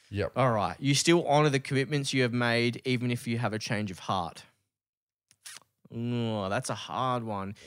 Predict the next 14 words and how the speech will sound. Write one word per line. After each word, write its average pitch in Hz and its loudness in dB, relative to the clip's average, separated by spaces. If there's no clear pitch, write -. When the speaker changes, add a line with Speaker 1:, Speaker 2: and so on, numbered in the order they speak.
Speaker 2:
You 131 2
Speaker 1:
One 143 10
Speaker 2:
still 139 8
Speaker 1:
in 135 6
from, 117 2
one 120 2
in 110 2
to 101 0
ag-, 90 -8
one 110 -2
in 107 -2
to 92 -4
Agree, 87 -6
like, 82 -6